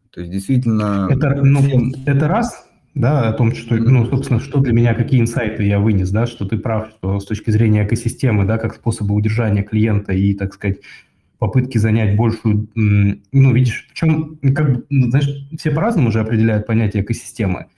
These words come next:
Speaker 2: Для меня экосистемой н-, называется любая компания, которая, м, пытается мыслить себя в категории, э, объема трат от объема доходов клиента, конечного физика.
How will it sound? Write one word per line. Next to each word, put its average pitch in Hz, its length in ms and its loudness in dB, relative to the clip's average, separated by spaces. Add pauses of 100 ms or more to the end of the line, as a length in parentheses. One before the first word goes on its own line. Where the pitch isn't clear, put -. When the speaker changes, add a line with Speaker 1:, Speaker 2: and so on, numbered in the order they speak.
(240)
Speaker 2:
Для 110 120 2
меня 170 240 2
экосистемой 135 540 0
н-, 117 120 -2 (120)
называется 117 500 0
любая 117 340 0
компания, 131 500 0
которая, 113 580 0
м, 104 540 0 (420)
пытается 135 720 0
мыслить 127 440 2
себя 127 320 0
в 135 40 -4
категории, 117 800 0
э, - 60 -10
объема 110 1000 0
трат 139 380 -4 (120)
от 131 360 -2
объема 113 380 0
доходов 107 400 -6 (520)
клиента, 104 520 -2
конечного 101 480 -2
физика. 98 420 -6